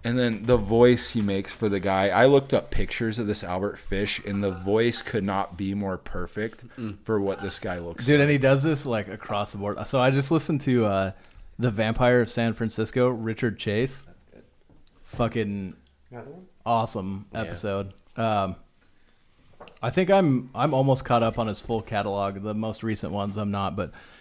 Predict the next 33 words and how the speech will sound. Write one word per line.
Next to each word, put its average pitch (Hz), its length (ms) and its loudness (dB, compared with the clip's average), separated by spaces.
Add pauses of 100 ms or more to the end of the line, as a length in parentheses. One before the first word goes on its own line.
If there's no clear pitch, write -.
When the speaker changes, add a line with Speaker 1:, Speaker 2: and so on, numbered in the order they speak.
(220)
Speaker 3:
fucking 110 560 0 (840)
Dan 131 220 0
Cummins 120 320 0
is 95 140 -10
the 101 80 -6
shit, - 340 -4
dude. 101 180 -4
Speaker 2:
Did 117 100 2
Speaker 3:
I 113 40 2
Speaker 2:
you 135 60 4
watch 135 220 6
Speaker 3:
would 139 80 -2
Speaker 2:
The - 20 0
Boston 113 340 2
Strangler? 107 540 0 (1300)
Speaker 3:
Or 113 120 -2
Speaker 2:
Or 123 60 6
did 123 160 2
you 113 120 2
Speaker 3:
listen. 107 260 0
Speaker 2:
listen - 40 -8
to 117 100 -6
the 104 80 0
Speaker 3:
Yeah, 113 160 6
Speaker 2:
Boston 104 180 4
Speaker 3:
yeah. 101 200 2
Speaker 2:
show? - 140 -8
Is 117 120 0
there 117 100 4
a 117 60 6
lot 107 160 8
of 98 100 2
Bostonian 101 840 0